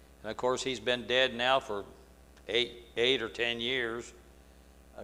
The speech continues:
quite a long time, but he used to say, "Making things better in this world, yes, we need to help, help the hungry, we need to take care of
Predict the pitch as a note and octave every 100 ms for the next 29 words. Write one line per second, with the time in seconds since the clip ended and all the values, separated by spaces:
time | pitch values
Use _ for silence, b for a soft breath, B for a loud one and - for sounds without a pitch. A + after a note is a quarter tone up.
0 | - B2 A#2+ A#2 A#2 A#2 A2 C3 C3 A#2+
1 | A2 - B2+ C3 C3+ - B2 C3+ C3 B2+
2 | B2+ - - b b b b - C3+ E3
3 | E3+ D#3 D#3 D#3 C#3+ A2+ D3+ D#3 F3 D#3
4 | C#3+ C#3 D3+ - F3 F#3+ D#3 C#3+ D#3+ E3
5 | - - - - - - - - - -
6 | A#2 B2+ D3 D#3+ - - - A#2+ B2+ D#3
7 | D#3+ B2 C3+ C#3+ - - - - - -
8 | - C#3 C#3+ D#3 D3 C3+ C3+ C3 C#3 B2
9 | B2+ C3+ C#3+ - C#3 C3+ - b b b
10 | - - C#3+ D3 D#3+ D3+ D3+ D3 C#3 C#3
11 | A#2+